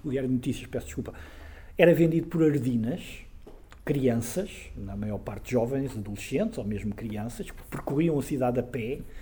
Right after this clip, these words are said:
e que vendiam o jornal. Portanto, o jornal não é vendido num ponto fixo. O jornal não é o, não é o leitor que vem ter com o jornal, é o jornal que vai,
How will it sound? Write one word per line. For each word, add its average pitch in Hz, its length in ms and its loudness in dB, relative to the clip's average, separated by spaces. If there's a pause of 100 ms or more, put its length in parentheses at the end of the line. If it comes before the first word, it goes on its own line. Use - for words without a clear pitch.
(180)
e 165 100 0
que - 120 -4
vendiam 147 340 6
o 135 80 6
jornal. 123 600 0
Portanto, - 260 -8
o 110 40 -4
jornal 123 340 2 (320)
não 151 240 4
é 147 60 8
vendido 135 460 4
num 147 200 4
ponto 143 320 4
fixo. - 580 -4 (540)
O 127 100 -2
jornal 139 460 2
não 180 200 10
é 180 40 12
o, 170 240 8
não 180 200 6
é 196 40 12
o 190 80 10
leitor 190 480 10
que - 80 0
vem 156 140 4
ter 135 180 2
com - 120 -2
o 127 60 2
jornal, 143 500 2
é 202 40 6
o 165 80 8
jornal 180 400 8
que - 60 -4
vai, 160 180 4